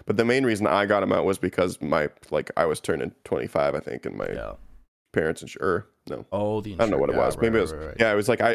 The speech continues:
Speaker 1: I didn't want my parents' insurance to run out. I was like,
Speaker 2: Right,
Speaker 1: "I want that,
Speaker 2: right.
Speaker 1: like, covered." So get 'em out,
Speaker 2: Yeah.
Speaker 1: 'cause Oz waited until afterwards and had to pay for the whole thing.
Speaker 2: Yeah, yeah.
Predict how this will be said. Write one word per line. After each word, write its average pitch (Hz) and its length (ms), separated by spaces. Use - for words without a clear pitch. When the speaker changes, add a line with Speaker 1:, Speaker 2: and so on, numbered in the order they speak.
Speaker 1:
I 120 80
didn't 123 160
want 101 140
my 98 100
parents' 104 300
insurance 85 380
to - 80
run 64 120
out. - 220
I - 40
was - 100
like, - 100
Speaker 2:
Right, 55 60
Speaker 1:
"I - 40
want 98 180
that, 78 140
Speaker 2:
right. 57 120
Speaker 1:
like, 67 120
covered." - 400
So - 140
get 104 120
'em 95 80
out, 90 120
Speaker 2:
Yeah. - 80
Speaker 1:
'cause 101 220
Oz 117 440
waited 101 340
until 95 300
afterwards 67 800
and 92 100
had 98 220
to - 40
pay - 180
for - 140
the - 60
whole - 140
thing. - 340
Speaker 2:
Yeah, 82 240
yeah. - 140